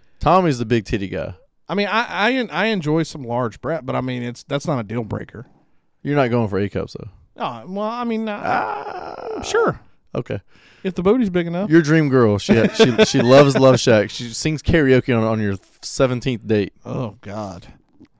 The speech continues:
Speaker 1: And it's Love Shack. What do you do? Do you let her know?
Speaker 2: Um,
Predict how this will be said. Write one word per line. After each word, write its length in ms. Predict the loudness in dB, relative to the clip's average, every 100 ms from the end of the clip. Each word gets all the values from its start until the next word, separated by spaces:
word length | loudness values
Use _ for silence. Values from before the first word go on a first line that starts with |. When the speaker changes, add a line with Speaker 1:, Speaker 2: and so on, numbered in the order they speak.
| -10
Speaker 1:
And 100 | -8
it's 120 | -6
Love 200 | -6 -6
Shack. 260 | -6 -8 -6
What 100 | -8
do 40 |
you 40 | -6
do? 200 | -8 -8 -18 _ _ _ _ _ _ -6
Do 80 | 0
you 80 | 0
let 100 | 0
her 80 |
know? 240 | 0 -2 -4 _ _ _ _ _ _ _ _ _ _ -4
Speaker 2:
Um, 680 | -2 -2 -4 -6 -8 -14